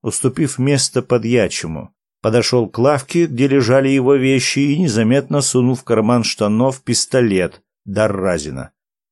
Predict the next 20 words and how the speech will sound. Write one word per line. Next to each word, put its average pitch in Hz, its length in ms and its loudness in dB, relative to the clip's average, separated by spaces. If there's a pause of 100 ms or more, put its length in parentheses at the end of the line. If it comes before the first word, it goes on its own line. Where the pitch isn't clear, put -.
(200)
Он 165 160 2
отошёл, 127 680 2
сел 143 260 0
к 135 80 -4
окну 123 340 0
на 117 140 2
лавку 104 640 0 (340)
против 127 540 0
устья - 440 -2
печи. - 540 -6 (500)
Печь, 139 400 0
потрескивая, 135 1080 0
дотапливалась. 82 1000 -4 (420)
Все - 260 0
молчали. 98 600 -2 (760)
Подьячий 208 440 2
сказал 127 460 0
Науму: 98 480 -6 (400)
«Лей 135 260 2
хмельного, 147 880 2